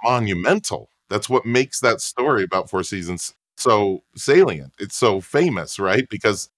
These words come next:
it's just incredibly difficult to do that. It requires so much engineering in the organization and the processes and everything. Well, I can't imagine that that's something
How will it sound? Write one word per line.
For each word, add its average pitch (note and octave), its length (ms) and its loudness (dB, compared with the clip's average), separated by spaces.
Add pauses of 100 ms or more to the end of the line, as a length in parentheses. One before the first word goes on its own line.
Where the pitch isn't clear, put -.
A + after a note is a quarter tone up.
(140)
it's A#2 260 -2
just - 340 -4
incredibly A2 760 0
difficult G#2 540 -2
to - 120 -4
do C3+ 200 2
that. F#2 160 2
It F#2+ 40 0
requires A#2 460 0
so D3 600 2
much A2+ 320 0
engineering G#2+ 680 -4 (300)
in G#2+ 120 -4
the F#2+ 100 -2
organization G2 760 0
and F2+ 120 -8
the F2+ 40 -8
processes G#2 800 0
and F2+ 120 -6
everything. F#2+ 420 -6 (400)
Well, G2 340 4 (200)
I G#2+ 120 0
can't G#2+ 240 0
imagine G2 760 0
that F#2+ 180 -4
that's F#2+ 280 0
something F#2 540 -4